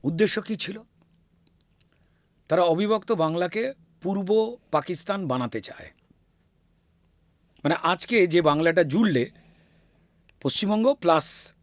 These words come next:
বাংলাদেশ হয়, একই সঙ্গে ছিল। সেই সময় মুসলিম লীগের অন্যতম নেতা ছিলেন পশ্চিমবঙ্গে হোসেন শাহ সুরাওয়ার্দী,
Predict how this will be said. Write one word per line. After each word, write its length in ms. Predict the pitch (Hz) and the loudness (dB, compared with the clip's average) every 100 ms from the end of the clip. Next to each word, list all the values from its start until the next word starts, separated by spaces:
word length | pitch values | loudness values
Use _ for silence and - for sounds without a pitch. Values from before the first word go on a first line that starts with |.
| _ - | _ 2
বাংলাদেশ 520 | 135 143 131 110 - | 4 6 4 0 -4
হয়, 140 | 85 - _ _ _ _ _ _ - | -8 -16 _ _ _ _ _ _ -8
একই 240 | 214 202 | -6 -4
সঙ্গে 260 | 202 202 196 | -2 -2 -4
ছিল। 240 | 190 190 - _ _ _ _ _ _ _ _ _ _ - - _ _ _ - | -6 -10 -14 _ _ _ _ _ _ _ _ _ _ -20 -20 _ _ _ -2
সেই 140 | 170 | 0
সময় 200 | 175 226 | 2 0
মুসলিম 360 | 196 185 220 202 | -2 -4 -4 -2
লীগের 260 | 202 214 | 0 0
অন্যতম 380 | 180 180 190 190 | -2 -4 -4 -2
নেতা 240 | 160 160 | -2 -2
ছিলেন 300 | 175 185 196 | -2 -4 -6
পশ্চিমবঙ্গে 500 | 160 147 - 170 175 | -6 -6 -6 -8 -8
হোসেন 420 | 196 135 143 185 175 | -6 -6 -6 -6 -4
শাহ 180 | - | -4
সুরাওয়ার্দী, 680 | 156 - 135 113 107 92 - | -4 -4 -4 -4 -4 -8 -14